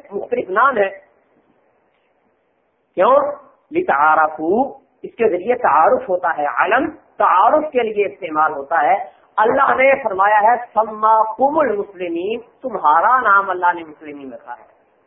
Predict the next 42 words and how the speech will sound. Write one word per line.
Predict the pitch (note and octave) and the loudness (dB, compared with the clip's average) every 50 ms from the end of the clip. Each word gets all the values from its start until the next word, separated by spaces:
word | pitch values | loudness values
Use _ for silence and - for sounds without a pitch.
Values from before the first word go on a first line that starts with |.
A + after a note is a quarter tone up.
| _ _ _ - | _ _ _ -6
یہ | D#3+ G#3 A3 G#3 | -2 -2 0 0
نہیں | G3+ A3+ A3 | 0 0 0
کہا | - - E3+ D#3 C3+ C#3 C#3 | 2 2 2 2 2 2 -2
کہ | - - _ _ _ A3+ A3 | -8 -18 _ _ _ 0 0
تمہاری | A3 A3+ A3+ G3+ F#3+ F3 F#3+ G3+ A#3 G#3 | 0 0 0 0 2 2 2 0 -2 -2
جماعت | - G3+ F#3+ F3 F#3 G#3 A#3+ C#4 C#4+ C#4 - | -2 0 2 4 4 4 4 4 2 0 0
کا | C4+ B3+ | 0 0
نام | - A#3 A3+ A3+ | 2 2 0 0
مسلمین | A3 G#3 - G3+ G#3 G3+ G3+ G3 F#3 | -2 -6 -8 -8 -8 -6 -6 -6 -6
رکھا | E3+ E3 - - E3+ D#3 | -6 -6 -4 -4 -2 -2
ہے، | D#3+ F3 G3 G#3+ G3+ G#3+ - _ _ | 0 0 0 -2 -4 -8 -16 _ _
اور | - A3 A3 A3 G#3 | 0 2 2 2 2
نہ | G#3+ - | 2 2
ہی | - - F4 F4 - | 2 4 4 2 4
یہ | D#4+ D#4+ D#4+ | 2 2 2
فرمایا | D#4 C#4+ C4 B3 B3 B3 B3+ A3+ | 2 0 0 0 0 0 2 2
ہے | G#3 G3+ - - - - _ _ _ | 0 0 -2 -4 -8 -12 _ _ _
کہ | - B3+ | -2 -2
تمہاری | B3+ C4 C4 G#3+ F3+ G#3 - - C4 C4 | -2 -2 -2 0 2 2 2 2 0 -4
جماعت | - - - G3+ F#3+ G3 A3+ B3 D4 E4+ E4 E4+ | -4 -2 -2 0 2 4 4 4 4 2 0 0
کا | C#4+ C4+ | 0 0
نام | B3+ B3 A#3+ A#3 | 2 2 2 2
مسلمین | A3 G#3+ G#3 - G3 G3 F3+ F3 F3 E3+ D#3+ | 0 -2 -6 -6 -8 -8 -8 -6 -6 -6 -6
رکھا | D3+ - E3+ D#3+ | -4 0 2 2
ہے۔ | D#3+ E3+ F#3 F#3 - _ _ _ | 2 2 2 0 -4 _ _ _
لہذا | F#3+ G3+ G#3 - F3 F3+ F#3+ F#3+ G3+ G3+ G3+ F3+ D#3+ | -6 -4 -2 0 2 2 2 2 2 2 2 0 -2
یہ | D3 C#3 C#3 D3+ F#3+ G#3+ A3 A3 A3+ | -6 -10 -8 -2 0 0 2 0 0
آیت | - E3 E3+ F3 F3 F3 F3+ F3 | 0 2 2 2 2 2 0 -2
سرے | - F3 E3+ - _ _ F#3 G3 G#3 G#3+ G#3 - - | -4 -10 -16 -18 _ _ -4 -4 -2 -2 -4 -4 -6
سے | F3 F3+ F3+ F3 F3+ - _ _ G3+ | -8 -10 -10 -10 -12 -14 _ _ -8
ان | G#3 G#3+ G#3 - | -6 -6 -6 -6
کے | - F#3+ F3 | -6 -8 -8
لیے | D#3 D3+ D3+ D3 D#3 D#3 | -6 -8 -10 -10 -12 -14
دلیل | D3 B2+ C3 B2+ C3+ C3+ C3+ C3 A#2 A2 - | -14 -14 -16 -14 -12 -12 -12 -12 -14 -16 -16
بنتی | C3 B2 A#2 - D3 D3 A#2+ | -16 -18 -16 -16 -16 -16 -16
ہے۔ | - _ _ _ _ _ _ _ _ _ _ _ _ _ _ _ _ _ _ _ _ _ _ _ _ _ _ _ _ _ _ _ _ _ _ _ _ | -18 _ _ _ _ _ _ _ _ _ _ _ _ _ _ _ _ _ _ _ _ _ _ _ _ _ _ _ _ _ _ _ _ _ _ _ _
سمجھ | - D#3 F3 F#3 | -14 -10 -6 -2
آ | F#3 F3+ F#3+ | 0 0 2
رہی | G3+ G#3+ G3+ | 2 0 -2
ہے | G3+ | -2
نا | G3+ G#3+ | -2 0
بات | F#3+ F#3 F#3 F#3+ | 2 2 2 2